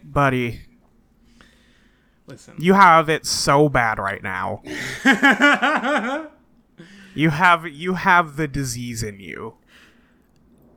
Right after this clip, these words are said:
Speaker 2: It was two days away from Starfield, and
Speaker 1: You have Arfy disease. It's
Speaker 2: <laughs>
Speaker 1: terminal.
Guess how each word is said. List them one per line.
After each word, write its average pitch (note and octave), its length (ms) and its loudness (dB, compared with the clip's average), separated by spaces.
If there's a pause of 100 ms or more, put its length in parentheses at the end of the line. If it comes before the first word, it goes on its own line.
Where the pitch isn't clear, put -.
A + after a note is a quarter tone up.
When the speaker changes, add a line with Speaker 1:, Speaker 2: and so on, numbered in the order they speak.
(180)
Speaker 2:
It E3+ 100 -6
was C#3 140 -6
two G3+ 200 -6
days F#3 240 -2
away E3+ 180 -2
from D#3+ 160 -10
Starfield, E3+ 800 -4
and B2 280 -6
Speaker 1:
You D#3 80 2
have F3+ 200 4
Arfy D3 520 0
disease. A#2+ 320 -10 (280)
It's G#4+ 240 2
Speaker 2:
<laughs> - 80 0
Speaker 1:
terminal. A#2 580 2